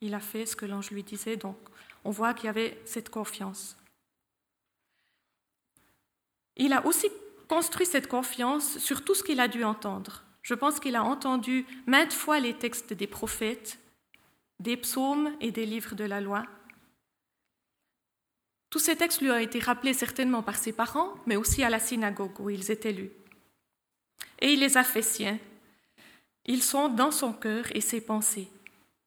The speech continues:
Et c'est ainsi qu'il a construit cette confiance en Dieu. Et dans cette situation particulière de fuite,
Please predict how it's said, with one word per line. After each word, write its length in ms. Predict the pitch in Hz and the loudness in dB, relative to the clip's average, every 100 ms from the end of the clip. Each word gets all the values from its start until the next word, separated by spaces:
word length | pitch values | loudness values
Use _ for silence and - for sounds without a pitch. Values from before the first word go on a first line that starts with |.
| _ _ | _ _
Et 80 | - | -4
c'est 240 | 220 254 240 | -2 0 0
ainsi 320 | 247 - 262 | 0 0 -2
qu'il 160 | - | -2
a 80 | 208 | -2
construit 400 | 208 214 - 247 | -2 -4 -4 -4
cette 220 | - 220 | -4 -4
confiance 500 | - 208 - 202 208 - | -6 -6 -4 -2 -2 -2
en 100 | 202 | -4
Dieu. 260 | 190 196 196 - - _ _ _ _ _ _ _ _ _ _ _ - - - - | -4 -8 -10 -18 -20 _ _ _ _ _ _ _ _ _ _ _ -8 -8 -8 0
Et 80 | 262 | 2
dans 100 | 277 | 4
cette 220 | 311 302 | 4 4
situation 520 | 349 330 285 - 240 | 4 6 6 6 4
particulière 760 | - 277 - 302 285 302 285 220 | 4 4 2 2 4 4 4 2
de 100 | 233 | 0
fuite, 560 | - 285 285 - - | 2 2 2 -2 -4